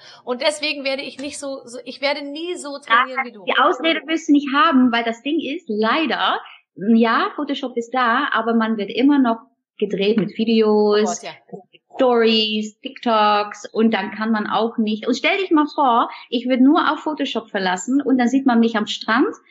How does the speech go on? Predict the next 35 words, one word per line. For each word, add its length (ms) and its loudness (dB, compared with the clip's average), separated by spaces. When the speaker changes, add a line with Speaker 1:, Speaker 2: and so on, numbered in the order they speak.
Speaker 1:
Ja. 100 -12
Speaker 2:
dann 140 4
ist 200 0
schon 220 -4
der 140 2
Vergleich 480 0
da 280 2
und 120 -4
du 80 -6
weißt, 260 -2
es 80 -6
sind 260 -6
super 400 0
viele 220 -2
Zeitschriften, 520 0
die 80 0
wir 140 0
allen 260 2
kennen, 280 4
die 100 2
das 180 -6
mal 240 0
allzu 340 2
gerne 400 2
auf 80 -2
den 100 0
Titel 240 -6
dann 200 0
packen, 240 -6
oder? 220 -2
Speaker 1:
Oh, 160 -18
Sylvie 420 -4
Mais 380 -6
hat 160 -12
Zellulite. 600 -12